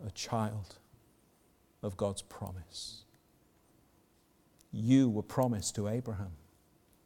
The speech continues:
and here you are. That channel that you can trace through all the Old Testament scriptures,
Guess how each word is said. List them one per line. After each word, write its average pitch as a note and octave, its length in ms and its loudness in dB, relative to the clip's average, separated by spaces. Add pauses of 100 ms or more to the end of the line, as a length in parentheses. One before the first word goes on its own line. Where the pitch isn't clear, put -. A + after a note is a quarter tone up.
(640)
and G2 100 -6
here A#2 220 2
you G2+ 240 0
are. A2+ 240 -6 (2750)
That A#2+ 260 2
channel B2+ 440 4
that A2+ 160 2
you A#2+ 100 -2
can G#2+ 160 0
trace A#2+ 500 2
through A2 240 2
all C3 240 6
the C#3 100 4
Old C3 220 4
Testament A#2 480 0
scriptures, - 720 -6